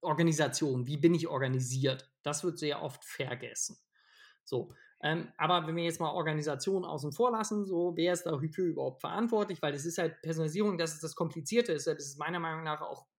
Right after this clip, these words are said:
oft in vielen Unternehmen noch nicht sauber umgesetzt, äh, weil es gibt gar keinen Verantwortlichen und es ist halt so ein crossfunktionales Thema. Du brauchst eigentlich echt eine sehr starke Person, die das bereichsübergreifend halt koordiniert und vorantreibt und das fehlt oftmals.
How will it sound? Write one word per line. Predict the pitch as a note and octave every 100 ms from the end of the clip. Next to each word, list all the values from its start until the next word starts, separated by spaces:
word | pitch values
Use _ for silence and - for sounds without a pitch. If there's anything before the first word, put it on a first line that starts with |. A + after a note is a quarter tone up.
| _
oft | F3+ - - _
in | E3
vielen | D#3 B3+ A3+
Unternehmen | F3+ F3 E3+ F3+
noch | E3
nicht | F3 E3+
sauber | E3 D3
umgesetzt, | G#3 C4 C#3 F3+ - - - - - - _ _ -
äh, | - - -
weil | D#3
es | D#3
gibt | G#3+
gar | F#3+
keinen | E3 E3
Verantwortlichen | D#3 - A3 F3 D3 D3+ D3
und |
es | D3 C#3+
ist | F#3
halt | D#3+ C#3
so | G#3+
ein | A#3+
crossfunktionales | A3+ G#3+ G#3+ A3 G3 F3+ E3 D#3+ D#3
Thema. | - G#3+ F#3 D#3 A#3+ - - - _
Du | E3
brauchst | D#3+ F3+ G3
eigentlich | E3 E3
echt | D#3+
eine | F3+
sehr | D#3 F#3
starke | G3 G3 F#3+
Person, | E3 D#3+ E3 G#3 G3+ F#3+ D#3+ _ -
die | D#3+
das | E3 D#3+ - - - -
bereichsübergreifend | E3 D3 D#3+ G#3+ - G3+ F#3+ D#3+ D#3+ D#3+ D#3+ D#3+
halt | C3+
koordiniert | - G#3+ E3 D3+ D#3+ D#3+
und | D#3
vorantreibt | C3+ C#3+ D#3 E3 C#3 D3+
und | C#3
das | D3+
fehlt | - F#3 F3 E3
oftmals. | C3 - C3+ B2